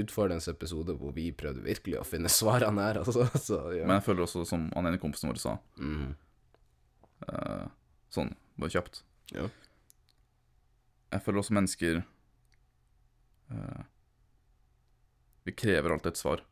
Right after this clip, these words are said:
Speaker 2: Men det er
Speaker 1: Mhm.
Speaker 2: vanskelig, for det er ikke et svar på alt. Og
Speaker 1: Nei.
Speaker 2: bare, det er vanskelig å si, «Jeg vet ikke.»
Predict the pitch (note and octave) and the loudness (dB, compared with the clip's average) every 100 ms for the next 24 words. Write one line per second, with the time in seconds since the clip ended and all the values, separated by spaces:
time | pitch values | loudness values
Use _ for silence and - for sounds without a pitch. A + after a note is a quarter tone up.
0 | _ - F2+ F2 F#2+ G2+ F#2+ - - E2 | _ -6 -2 2 4 4 4 0 -2 -2
1 | E2+ - _ _ _ _ - - - - | -2 -6 _ _ _ _ 0 0 -2 -2
2 | E2 F2 E2+ - - - _ - G#2+ F#2+ | 0 2 0 -4 -10 -20 _ 0 4 4
3 | F#2 F2 E2+ - F#2+ F#2+ - F#2+ - E2+ | 4 0 -4 -2 0 -2 -2 -2 0 0
4 | E2+ E2+ - - | 0 0 -4 -10